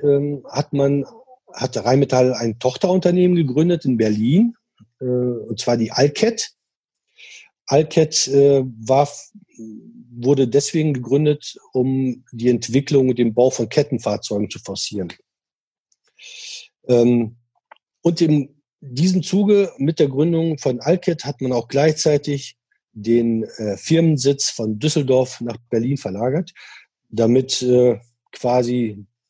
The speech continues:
die, ähm, die Reichsregierung, äh, dort, ähm, besseren Einfluss drauf hatte, weil die war ja in Berlin. Und, äh, so haben sie dann den kurzen Weg und, äh,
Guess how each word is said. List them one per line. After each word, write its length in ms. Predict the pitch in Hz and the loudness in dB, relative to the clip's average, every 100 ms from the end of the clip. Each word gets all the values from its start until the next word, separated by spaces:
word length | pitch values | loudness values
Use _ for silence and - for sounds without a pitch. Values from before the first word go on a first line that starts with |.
| _ - | _ -20
die, 380 | 107 113 113 113 | -10 -4 -2 -2
ähm, 480 | 110 113 110 110 107 _ - - - _ _ _ _ _ _ _ _ _ | -2 -2 0 -2 -4 _ -20 -20 -20 _ _ _ _ _ _ _ _ _
die 300 | 143 117 110 | -14 -4 0
Reichsregierung, 880 | 107 143 - 127 113 120 120 120 117 - | 2 2 2 0 2 2 4 2 0 -6
äh, 80 | 123 | -8
dort, 800 | 107 107 107 110 117 120 - - - | -8 -10 -10 0 2 2 0 -10 -6
ähm, 420 | 113 107 107 98 _ _ _ _ _ _ _ _ _ _ - | -2 -2 -4 -8 _ _ _ _ _ _ _ _ _ _ -4
besseren 380 | 117 123 120 110 | 0 2 2 2
Einfluss 320 | 139 131 104 | 2 0 -2
drauf 220 | 104 - | -4 -6
hatte, 240 | 98 107 | -6 -4
weil 120 | 101 101 | -2 -2
die 220 | 98 95 | -4 -2
war 140 | 113 | 0
ja 80 | 110 | 2
in 160 | 104 98 | 0 -4
Berlin. 380 | 98 113 175 - - - - - _ | -4 0 0 0 -10 -20 -20 -20 _
Und, 260 | - 107 98 | -8 -8 -4
äh, 240 | 113 113 | 0 0
so 200 | 104 117 | 2 2
haben 160 | 117 117 | 4 2
sie 100 | 113 | 0
dann 240 | 110 113 | 2 0
den 400 | 107 107 110 104 _ | 0 -4 -6 -12 _
kurzen 420 | - 131 - 117 | -2 0 2 0
Weg 280 | 107 127 127 | 2 2 0
und, 280 | 110 110 - | -4 -6 -6
äh, 340 | 107 104 101 | -6 -4 -4